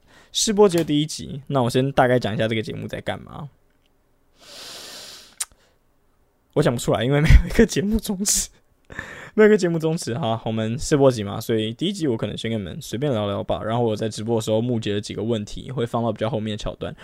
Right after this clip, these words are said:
如果你们是从 YouTube 上面听的话呢，你们可以点击这支影片下面的弹扣，我应该会打弹扣在下面，所以你们可以点击你们想听的段落听听看。说实话，一直做专题影片蛮无聊的，有时候自己容易腻，所以现在会想尝试一些新的节目形式，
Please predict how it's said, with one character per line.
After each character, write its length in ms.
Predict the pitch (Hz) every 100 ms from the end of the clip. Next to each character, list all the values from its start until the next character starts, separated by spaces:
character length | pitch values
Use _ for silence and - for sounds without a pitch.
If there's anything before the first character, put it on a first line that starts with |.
| -
如 100 | 143
果 60 | 143
你 60 | 120
们 60 |
是 60 | 143
从 140 | 120
YouTube 280 | 120 135 113
上 140 | 120
面 160 | 113 113
听 180 | - 107
的 80 | 101
话 260 | 110 98
呢， 220 | 95 92 - -
你 80 | 98
们 80 | 123
可 80 | 196
以 60 | 208
点 200 | 107 98
击 220 | 104 107
这 140 | 139
支 160 | 127 117
影 120 | 92
片 140 | 113
下 160 | 107 104
面 160 | 107 98
的 220 | 90 87
弹 240 | - 110
扣， 160 | - 104
我 100 | 101
应 80 | 117
该 60 |
会 100 | 117
打 140 | - -
弹 180 | 107
扣 140 | 117 107
在 100 | 107
下 160 | 107
面， 160 | 101 -
所 140 | -
以 40 | 107
你 40 |
们 80 | 107
可 100 | 107
以 80 | 107
点 240 | - 85
击 160 | - 98
你 60 |
们 80 | 98
想 120 | - -
听 120 | 113
的 120 | 101
段 160 | 104 98
落 120 | 95
听 160 | - 92
听 80 |
看。 200 | 90 101 - - - _
说 240 | - 175 165
实 100 | 143
话， 100 | 143
一 40 |
直 100 | 135
做 160 | 147 139
专 180 | 123 127
题 60 |
影 80 | 95
片 160 | 123 117
蛮 240 | 98 95
无 160 | 98 101
聊 260 | 90 80
的， 220 | 98 73
有 140 | 98 104
时 120 | 117
候 220 | 117 113
自 220 | 113 -
己 60 | 113
容 220 | 95 98
易 40 | 104
腻， 280 | 101 107 120
所 180 | - 110
以 20 |
现 140 | 107 110
在 80 | 113
会 100 | 110
想 220 | 87 101
尝 200 | 95 104
试 80 | 101
一 60 |
些 140 | - 104
新 40 |
的 60 | 101
节 160 | -
目 100 | 98
形 200 | 104 -
式， 260 | - -